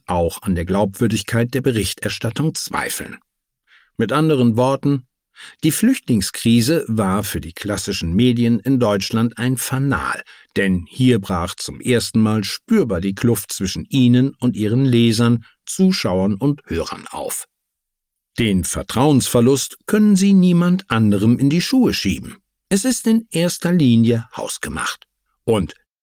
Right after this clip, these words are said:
der Journalismus selbst hat seinen Teil dazu beigetragen,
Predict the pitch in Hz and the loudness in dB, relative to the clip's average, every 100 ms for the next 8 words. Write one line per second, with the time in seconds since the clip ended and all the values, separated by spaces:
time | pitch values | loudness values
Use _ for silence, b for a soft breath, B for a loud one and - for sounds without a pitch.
0 | _ 120 170 202 85 - 95 95 90 110 | _ 0 2 0 -4 -6 -2 0 2 2
1 | - 123 123 - 113 113 - B B B | 2 2 2 2 0 -2 -4 B B B
2 | 214 214 156 156 175 - 107 95 98 101 | -6 -2 -2 0 0 -2 -2 -2 -2 -4
3 | - 120 135 127 107 - 101 95 107 | -4 -2 0 0 -2 -2 0 0 -2